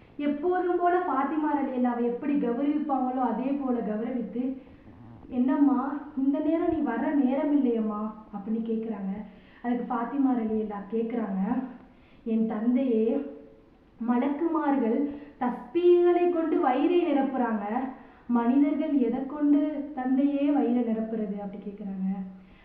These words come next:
அப்ப ஃபாத்திமா ரலியல்லாவுடைய வறுமையை ரசூல்லா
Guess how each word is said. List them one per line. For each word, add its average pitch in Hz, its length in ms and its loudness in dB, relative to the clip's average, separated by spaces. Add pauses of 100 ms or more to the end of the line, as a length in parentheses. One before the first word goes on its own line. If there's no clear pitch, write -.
(120)
அப்ப 233 260 -6 (360)
ஃபாத்திமா 254 440 -4
ரலியல்லாவுடைய 208 640 -4
வறுமையை 240 500 -2
ரசூல்லா 220 380 -4